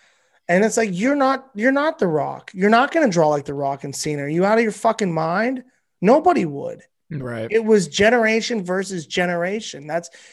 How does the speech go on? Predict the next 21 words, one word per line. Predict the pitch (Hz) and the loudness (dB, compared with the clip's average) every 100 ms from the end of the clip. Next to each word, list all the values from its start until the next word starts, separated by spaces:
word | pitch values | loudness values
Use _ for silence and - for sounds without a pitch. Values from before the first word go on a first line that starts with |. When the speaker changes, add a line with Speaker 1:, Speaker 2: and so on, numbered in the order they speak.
| _ | _
Speaker 1:
you | 160 240 | 0 2
weren't | 214 220 262 254 | 2 2 0 -2
a | 175 | -2
generation. | 190 196 190 220 226 147 | 0 0 0 -2 -4 -8
You | 160 226 | -6 -4
were | 175 | -4
hot | - 185 254 269 - - _ _ _ _ _ | -6 -4 0 0 -2 -8 _ _ _ _ _
that | 175 208 175 | 2 2 -2
year | 190 240 214 208 | -2 2 2 0
and | 185 180 | -4 -4
for | 185 | -2
the | 180 170 185 | -2 -2 -2
mi-, | 185 185 | -4 -4
past | 170 190 185 | -2 -2 -2
year | 165 175 190 | -6 -2 -2
or | |
two | 185 190 | -2 -6
before | 170 151 - 202 262 | -8 -8 -4 -2 -2
that, | 160 156 202 - _ _ _ _ | -2 -4 -8 -12 _ _ _ _
you | 165 | 0
know? | 170 165 202 202 | 2 2 -2 -6